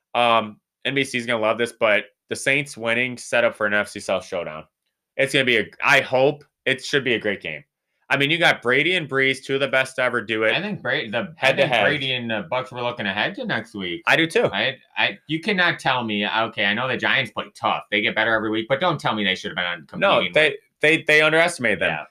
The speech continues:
Speaker 1: And you have Antonio Brown. That's a storyline. And I think Mike Thomas is coming back.
Speaker 2: They can't double
Speaker 1: It's,
Speaker 2: team Mike Evans anymore.
Speaker 1: it's, this is gonna be awesome. I, a huge game. It's in Tampa.
Speaker 2: But Mike Evans goes M I A when he faces Lattimore. So.
Speaker 1: Oh yeah.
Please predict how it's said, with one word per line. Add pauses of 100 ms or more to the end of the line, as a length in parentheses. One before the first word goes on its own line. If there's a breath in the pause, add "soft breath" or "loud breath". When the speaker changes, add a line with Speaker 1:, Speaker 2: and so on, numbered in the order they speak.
(140)
Speaker 1:
And
you
have
Antonio
Brown.
That's
a
storyline.
And
I
think
Mike
Thomas
is
coming
back.
Speaker 2:
They
can't
double
Speaker 1:
It's,
Speaker 2:
team
Mike
Evans
anymore.
Speaker 1:
it's,
this
is
gonna
be
awesome. (180)
I,
a
huge
game.
It's
in
Tampa.
Speaker 2:
But
Mike
Evans
goes
M
I
A
when
he
faces
Lattimore.
So.
Speaker 1:
Oh
yeah.